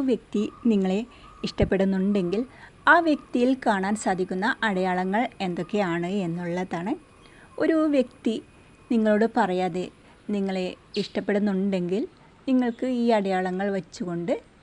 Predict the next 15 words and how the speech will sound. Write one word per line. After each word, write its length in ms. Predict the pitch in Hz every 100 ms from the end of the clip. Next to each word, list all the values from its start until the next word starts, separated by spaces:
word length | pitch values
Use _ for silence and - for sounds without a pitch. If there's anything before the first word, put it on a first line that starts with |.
| - - - - - - -
ഇതിൽ 260 | - 190 190 196
പറയുന്ന 360 | 180 185 196 262 214
ഈ 40 | 202
അടയാളങ്ങൾ 540 | 170 170 165 170 175 170
വച്ചുകൊണ്ട് 500 | - - 170 165 202 240
മനസ്സിലാക്കാം 640 | 208 180 180 170 - 233 - -
ആ 80 | 208
വ്യക്തി 460 | 185 170 - 233 285 254
നിങ്ങളെ 280 | 196 180 180
ഇഷ്ടപ്പെടുന്നുണ്ടോ 960 | - - - 175 185 185 180 185 190 196 254 214
എന്നുള്ളത്. 640 | 180 185 190 196 190 240 523 - _ - - - - - - - - -
അപ്പോൾ 360 | 285 - 285 277 254
നമുക്ക് 280 | 185 - 180
വീഡിയോയിലേക്ക് 680 | 175 165 175 175 170 233 233
പോകാം. 420 | 214 196 233 285